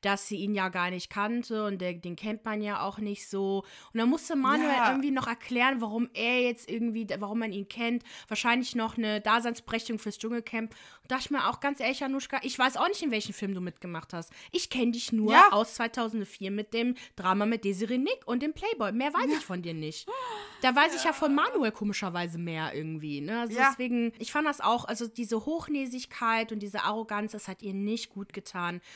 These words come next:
Speaker 1: Und der Grund, warum sie so weit gekommen ist, ist wahrscheinlich, weiß ich nicht.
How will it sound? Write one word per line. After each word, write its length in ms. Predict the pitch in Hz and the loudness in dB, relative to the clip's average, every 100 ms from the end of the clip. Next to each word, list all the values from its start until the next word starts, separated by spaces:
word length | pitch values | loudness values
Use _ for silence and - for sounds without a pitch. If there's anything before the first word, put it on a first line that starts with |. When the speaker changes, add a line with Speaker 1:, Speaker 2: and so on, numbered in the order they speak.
| - - - | -18 -20 -2
Speaker 1:
Und 260 | 196 196 196 | 0 2 0
der 120 | 202 | -2
Grund, 300 | 196 220 277 | 2 4 4
warum 220 | 254 240 | 2 2
sie 120 | 214 | 0
so 120 | 208 202 | -2 -2
weit 180 | 202 | -2
gekommen 460 | 202 - - 185 185 | -4 -8 -4 -2 -2
ist, 160 | 180 - | -4 -6
ist 280 | 185 - - | -8 -12 -10
wahrscheinlich, 800 | 185 - 180 185 180 175 - - | -8 -4 -2 -2 -4 -6 -8 -8
weiß 180 | 160 165 | -10 -8
ich 200 | 156 147 | -10 -10
nicht. 340 | 139 139 | -10 -12